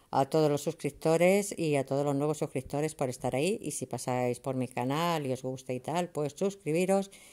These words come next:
y darle a la campanita para que YouTube os avise de estos vídeos que yo voy subiendo. Y si no me conocéis, mi nombre es Lola y este canal, que es vuestro canal, se llama De Todo Un Poco.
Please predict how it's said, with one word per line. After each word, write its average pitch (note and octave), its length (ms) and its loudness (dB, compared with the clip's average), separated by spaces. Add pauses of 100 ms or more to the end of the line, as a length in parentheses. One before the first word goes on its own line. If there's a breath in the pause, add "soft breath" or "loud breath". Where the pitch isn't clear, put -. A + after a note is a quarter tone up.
(180 loud breath)
y D#3 120 2
darle E3+ 240 6
a D#3 40 6
la D3 100 4
campanita G#3+ 640 2
para C#3+ 180 2
que E3+ 140 4
YouTube G3+ 340 0
os - 160 -4
avise D3+ 460 0
de C#3 160 -2
estos B2+ 220 -6
vídeos C#3 300 -4
que D#3 120 -4
yo C3 80 -2
voy A2+ 100 -4
subiendo. F3 460 0 (560 loud breath)
Y A#3 140 2
si C#4 120 2
no C4 120 6
me C4 100 6
conocéis, A#3+ 600 6
mi G3+ 100 4
nombre F#3 400 4
es B3 140 0
Lola A3+ 400 6
y G#3 120 4
este G#3+ 240 0
canal, G3+ 380 2
que F3+ 200 6
es D3+ 140 2
vuestro G#3+ 420 0
canal, G3+ 380 4
se D3 220 -2
llama C#3+ 340 2
De E3 200 -2
Todo B3 180 4
Un D3 80 2
Poco. E3+ 380 0